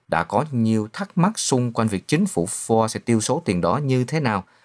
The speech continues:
Trong hơn một năm, Phòng Thương mại Ontario đã thúc giục chính phủ Ford làm rõ kế hoạch của mình đối với các khoản tiền này. Các nhóm môi trường đang theo dõi chặt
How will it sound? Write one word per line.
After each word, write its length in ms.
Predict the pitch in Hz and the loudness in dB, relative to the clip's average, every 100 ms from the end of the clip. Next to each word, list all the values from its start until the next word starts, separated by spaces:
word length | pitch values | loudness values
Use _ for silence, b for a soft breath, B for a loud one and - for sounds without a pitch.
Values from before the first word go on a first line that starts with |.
| b b - | b b -2
Trong 120 | 95 | 0
hơn 160 | 90 | 0
một 180 | 85 - | -2 -2
năm, 260 | 92 92 82 b b | -2 -2 -4 b b
Phòng 280 | - 110 110 | -4 -2 0
Thương 180 | 151 139 | 0 0
mại 100 | 90 | 0
Ontario 580 | 104 98 113 104 104 98 | -2 -2 0 0 0 0
đã 100 | 95 | 0
thúc 220 | - 226 | -2 -2
giục 140 | 131 101 - | -2 -4 -2
chính 180 | 170 | -2
phủ 260 | 202 101 104 - | 0 0 -2 -2
Ford 140 | 127 120 | 0 2
làm 140 | 98 | 0
rõ 340 | 82 87 87 143 - | -2 0 2 0 0
kế 220 | 160 220 226 | -2 0 -2
hoạch 180 | 107 - | -4 0
của 100 | 110 | 2
mình 160 | 90 | 2
đối 100 | 85 | 0
với 120 | 110 | -2
các 320 | 110 - 160 - | -6 -2 -4 -4
khoản 300 | - 76 85 - - | -6 -4 -6 -10 -4
tiền 200 | 87 80 | -2 -2
này. 140 | 78 _ _ - | -8 _ _ -6
Các 200 | 127 160 123 | -4 -4 -2
nhóm 340 | 120 131 190 143 | 0 2 0 0
môi 300 | 143 147 139 | 2 2 0
trường 280 | 113 104 95 _ - | 0 0 -2 _ -6
đang 280 | 101 104 95 | -2 -2 -4
theo 220 | - 110 98 | -2 -2 0
dõi 180 | 87 - | 0 -2
chặt 160 | 120 | -6